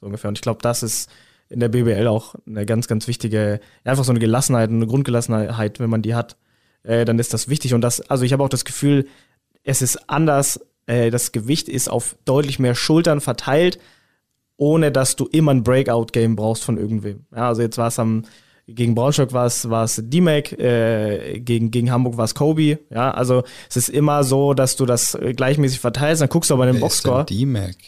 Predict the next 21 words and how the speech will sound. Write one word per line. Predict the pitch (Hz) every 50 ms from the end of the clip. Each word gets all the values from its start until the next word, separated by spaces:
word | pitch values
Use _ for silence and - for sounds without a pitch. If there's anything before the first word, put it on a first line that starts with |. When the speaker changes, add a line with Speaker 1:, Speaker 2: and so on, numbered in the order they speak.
| 120 -
Speaker 1:
DeMarcus | - 113 107 104 104 113 156 - 131 -
Demonia. | - 120 113 110 110 135 151 143 117 110 104
DeMarcus, | 107 - 131 147 170 175 - - - -
DeMarcus | 135 135 127 131 143 180 196 180 -
ist |
übrigens | 127 151 156 151 156 -
für | - 147
mich | 147 - -
einer | 127 135 139
der | 127 123 120
besten | 113 123 - - 147 185 - - - - 180 175 175 196 - _ _ _ _ _ _
Namen, | - 117 123 127 139 156 170 156
die | 139 131
man | 139 139 -
auf | 113 110
Fränkisch | - - - 131 135 147 147 139 -
sagen | 117 110 110 110 107
kann, | - 98 104
der | 101 104
DeMarcus. | 104 107 104 104 101 117 131 123 107 - - - - _ _ _ _ -
Boah, | 87 -